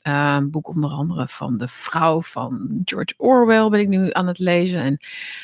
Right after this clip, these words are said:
ehm, boek over Atomic Habits. Ehm, eh, Stasiland. Nou, nog een paar. Ik heb sinds kort een e-reader.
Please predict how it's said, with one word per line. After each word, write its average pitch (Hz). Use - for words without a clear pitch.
ehm, 143
boek 175
over -
Atomic 170
Habits. 208
Ehm, 151
eh, 147
Stasiland. 190
Nou, -
nog 190
een 190
paar. 170
Ik -
heb 165
sinds -
kort -
een 147
e-reader. 190